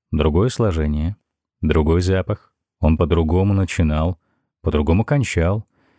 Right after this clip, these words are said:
издавал другие звуки, и все это было неправильным. Вернее,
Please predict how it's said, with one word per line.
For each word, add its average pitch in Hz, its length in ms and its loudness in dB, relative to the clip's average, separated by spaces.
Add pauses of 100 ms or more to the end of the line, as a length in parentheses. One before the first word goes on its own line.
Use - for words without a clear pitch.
(220)
издавал 117 440 2
другие 156 340 0
звуки, 117 440 -2 (340)
и 95 80 0
все - 240 -2
это 104 180 0
было 101 180 0
неправильным. 95 760 -4 (640)
Вернее, 92 680 2